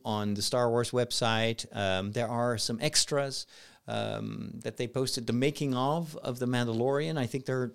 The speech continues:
a, a few documentaries that you can find on Disney Plus where he's part of a roundtable talk about how The Mandalorian came about.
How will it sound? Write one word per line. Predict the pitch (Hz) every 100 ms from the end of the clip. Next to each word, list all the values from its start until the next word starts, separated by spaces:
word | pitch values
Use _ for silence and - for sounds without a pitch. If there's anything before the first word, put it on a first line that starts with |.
| -
a, | 113 - _ _ - - -
a |
few | - - 160 143
documentaries | 123 - 120 117 127 151 147
that | - 117
you | 113
can |
find | 107 123 123
on | 110
Disney | 110 113
Plus | 110 - 123 -
where | 123 107
he's | 110 113
part | - 123
of | 120
a | 107
roundtable | 110 117 117 - 117 127 156 151 - - - -
talk | 143 139 165 156
about | 131 127 123 -
how | - 123 123 113 117
The | 123
Mandalorian | 110 107 107 110 107 104
came | - 101
about. | 90 107 156 214